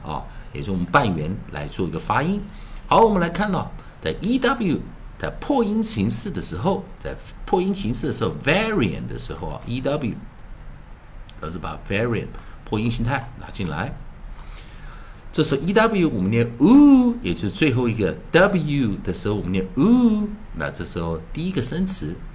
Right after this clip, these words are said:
我们的 onset，老师这边找出来的 onset，我们找的是B，B L啊，B L，我们的B L。那我们来看啊，B L，我们的自然拼读，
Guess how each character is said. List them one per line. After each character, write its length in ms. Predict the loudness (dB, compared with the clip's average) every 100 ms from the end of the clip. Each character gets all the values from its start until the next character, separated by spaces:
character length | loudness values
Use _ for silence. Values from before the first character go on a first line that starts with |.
| -12
我 60 | -10
们 100 | -10
的 80 | 0
onset， 800 | 2 4 4 4 4 4 2 -2 -6 -14 -12 -10
老 120 | -8
师 120 | -8 -8
这 120 | -6
边 240 | -4 -4 -6 -12
找 200 | -10 -10
出 100 | -8
来 160 | -8 -8
的 160 | -10 -6
onset， 400 | -4 -2 0 0
我 60 | 0
们 100 | -2
找 180 | -4
的 80 | -6
是 100 | -8 -8 -8 -4
B，B 2000 | -2 -2 -4 -8 -12 -12 -14 -16 -16 -16 -16 -16 -6 -4 -4 -8 -16 -4 -2 0
L 380 | 4 4 4 0 -10 -16 -14 -12
啊 220 | -10 -10 -2
，B 220 | 0 0
L， 460 | 2 4 4 4 -2 -12 -16 -18 -16 -10
我 60 |
们 100 | -8
的 60 | -4
B 260 | 0 2 4
L。 340 | 4 2 0 -8 -14 -10
那 60 | -8
我 60 |
们 100 | -8 -8
来 100 | -6
看 160 | -2
啊 120 | -2 0
，B 160 | 0 2
L， 260 | 2 0 -2 -12 -14 -16 -16 -14
我 60 | -10
们 80 | -8
的 80 | -4
自 120 | -2
然 140 | -2
拼 220 | -2 0 0
读， 200 | 0